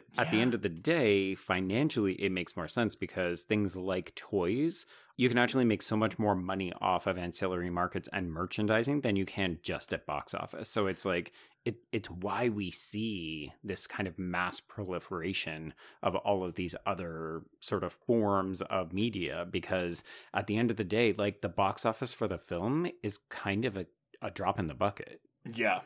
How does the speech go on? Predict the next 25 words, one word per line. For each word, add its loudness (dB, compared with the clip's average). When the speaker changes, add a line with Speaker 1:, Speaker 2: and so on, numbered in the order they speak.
Speaker 2:
Uh, 6
it, -4
it's 4
an 2
investment, 4
right? 6
Like, 2
you 6
know, 6
you're 4
putting 2
a 0
hundred 0
million 4
dollars 6
in 4
a 6
movie 4
that 0
may 4
make 4
fifty, 0
but 4
Speaker 1:
Mm-hmm. 6
Speaker 2:
ideally 6